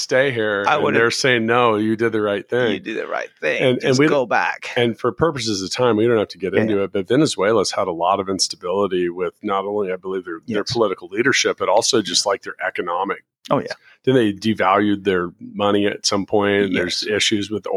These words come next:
Speaker 1: oil and just, uh, stuff like that, right?
Speaker 2: Correct.
Speaker 1: Yeah.
Speaker 2: Yeah, w-, w-, the inflation is over, uh, is in the thousands.
Speaker 1: Right.
Speaker 2: Uh, and, um, so, yeah, it's, it's, uh, s-,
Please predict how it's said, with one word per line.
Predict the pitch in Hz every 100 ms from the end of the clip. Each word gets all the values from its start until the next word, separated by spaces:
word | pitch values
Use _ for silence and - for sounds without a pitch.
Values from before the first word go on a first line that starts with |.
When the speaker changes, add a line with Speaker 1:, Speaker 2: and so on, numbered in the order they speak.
| 98
Speaker 1:
oil | 98 98 95 92 82
and | 80
just, | 85 - -
uh, | -
stuff | - 104 -
like | 87 -
that, | 107 104 -
right? | -
Speaker 2:
Correct. | - - - _
Speaker 1:
Yeah. | 98 85 - _
Speaker 2:
Yeah, | - -
w-, | 123 131 127
w-, | 127 123
the | 123 117
inflation | 139 139 135 123
is | 117
over, | 117 110 110 107 113 - _ _
uh, | - -
is | 104 127 113
in | 117
the | 107 -
thousands. | - - - - - 107
Speaker 1:
Right. | 98 - _ _ _ _ -
Speaker 2:
Uh, | 120 113 110 -
and, | 120 113
um, | 110 107 107 -
so, | - 117
yeah, | 110 98
it's, | 110 -
it's, | 113 - _ _
uh, | - - - - _ _ _ _ _ _ _ _ _ _ _ _
s-, | -